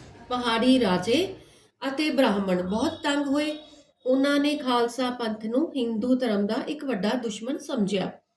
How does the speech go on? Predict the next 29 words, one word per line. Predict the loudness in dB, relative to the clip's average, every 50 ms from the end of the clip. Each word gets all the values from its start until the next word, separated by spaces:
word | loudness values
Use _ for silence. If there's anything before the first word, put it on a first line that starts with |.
| _ _ _ _ _ _ _ _ _ _ _ _ _ _
ਬ੍ਰਾਹਮਣ | -8 -4 0 0 2 2 2 2 2 2
ਲੋਕਾਂ | 2 0 0 0 -2 -2 0
ਦੀ | 0 0 -2
ਚੁੱਕਣਾ | -2 -4 -4 -4 -2 -2 -2 -2
ਦੇ | -2 -2 -2 -4 -4
ਕਾਰਨ | -4 -2 -2 0 0 0 0 -2 -2 -4 -8 -14 -20 _ _ _ _ _ _ 0
ਉਹਨਾਂ | 2 4 4 6 6 4 4
ਨੇ | 4 4 4 4
ਗੁਰੂ | 2 0 -2 0 2 2 2
ਘਰ | 2 0 0 0 0
ਨਾਲ | 0 0 0 -2 -2 -4 -4 -2
ਈਰਖਾ | 0 0 0 0 -2 -4 -4 -4
ਕਰਨੀ | -4 -4 -6 -6 -4 -4 -4 -4
ਸ਼ੁਰੂ | -4 -4 -4 -4 -4 -4
ਕਰ | -4 -4 -4 -2
ਦਿੱਤੀ। | -4 -4 -4 -6 -6 -6 -6 -6 -10 -16 -20 -20 -20 -20 -20 _ _ _ _ _ _
ਈਰਖਾ | -4 -2 -2 -2 -2 -2 -4 -4 -2
ਦਾ | 0 0 -2 -2
ਪਾਂਬੜ | -2 -2 -2 0 2 2 2 2 0 0 -2 -6 -12 _ _ _ _ _ _ -14
ਅਨੰਦਪੁਰ | -8 -6 -4 -2 -2 -4 -4 -4 -4 -4 -2 0
ਦੇ | 2 2 2
ਚੌਗਿਰਦੇ | 2 0 -2 -2 -2 0 0 -2 -2 0 2 2 2 2 0 -4 -10 -18 _ _ _ _ _ _ -4
ਤੇ | -2 -2 -2
ਸ਼ਾਂਤਮਈ | 0 0 0 0 0 0 0 -2 -2 0 2 2 4 2 2
ਵਾਯੂਮੰਡਲ | 2 2 2 2 2 2 0 0 2 2 2 2 2 2 2 2
ਨੂੰ | 2 0 0 -2
ਭੰਗ | -2 -2 -2 -2 -4 -4
ਕਰਨ | -4 -4 0 0 2
ਲੱਗਾ। | 2 2 2 2 2 2